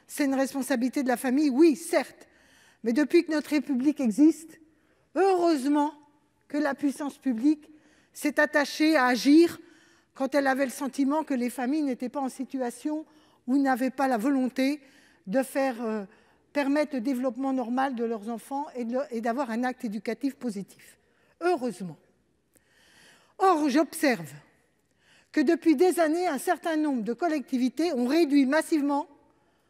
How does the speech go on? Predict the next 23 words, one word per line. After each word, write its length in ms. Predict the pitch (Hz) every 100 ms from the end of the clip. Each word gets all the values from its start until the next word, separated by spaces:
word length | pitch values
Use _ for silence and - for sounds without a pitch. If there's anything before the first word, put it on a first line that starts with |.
| _ _
les 120 | 240 277
postes 460 | 349 349 370 -
d'éducation 760 | 247 254 240 262 294 - 302 330 349 _ _ -
de 60 |
prévention 520 | 226 277 262 262 - 311
de 60 |
la 80 | 233
délinquance. 800 | 190 294 254 - 175 143 - - _ _ _ _ _ _ _ _ _ _ _ _
Ça 240 | - 294
nous 180 | 254 294
pose 300 | - 392 330
un 80 | 254
problème 420 | - 262 302 339
collectif, 800 | - 277 302 - 330 247 - - _ _ _ _ _ _ _ -
car 180 | 285 -
s'il 260 | - 381
y 60 | 370
a 100 | 349
la 160 | 330
libre 280 | 294 330 302
administration 720 | 285 285 294 277 294 277 302
des 120 | 247 240
communes, 280 | 269 277